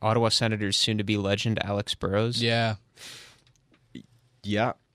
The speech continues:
Speaker 3: yeah, he
Speaker 1: Yeah.
Speaker 3: was, he was really good in, in Ottawa.
Speaker 1: So what's the low
Speaker 3: Um,
Speaker 1: point?
Speaker 3: no, I, I, no, sorry. I think the low point, well, I, the low point was the loss against Boston.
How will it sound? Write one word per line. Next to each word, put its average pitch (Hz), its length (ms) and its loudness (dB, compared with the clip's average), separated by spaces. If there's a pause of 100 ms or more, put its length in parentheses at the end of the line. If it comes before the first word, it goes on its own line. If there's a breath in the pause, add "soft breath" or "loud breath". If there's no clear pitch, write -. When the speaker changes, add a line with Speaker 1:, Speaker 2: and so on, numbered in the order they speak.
(120)
Speaker 3:
yeah, 101 320 -2
he 98 140 -4
Speaker 1:
Yeah. 104 40 0
Speaker 3:
was, 90 220 -2
he 98 100 -4
was 82 140 -6
really 87 240 -6
good 78 200 -8
in, 76 240 -10 (240)
in - 80 -18
Ottawa. - 360 -18 (160)
Speaker 1:
So - 200 -4
what's 131 180 -2
the 170 80 -2
low 110 140 4
Speaker 3:
Um, 107 200 4
Speaker 1:
point? - 160 -2 (380)
Speaker 3:
no, 147 220 4
I, 127 400 4
I, 123 80 2
no, 123 240 0
sorry. 120 300 4
I 117 80 2
think 123 260 -2
the 123 100 2
low 120 180 4
point, 107 420 2 (840 soft breath)
well, 151 200 2
I, 143 120 -4 (500 loud breath)
the 131 100 2
low 160 140 6
point 135 280 2
was 107 380 0 (140)
the 101 140 -2
loss 101 300 2
against 95 220 -4
Boston. 87 560 -4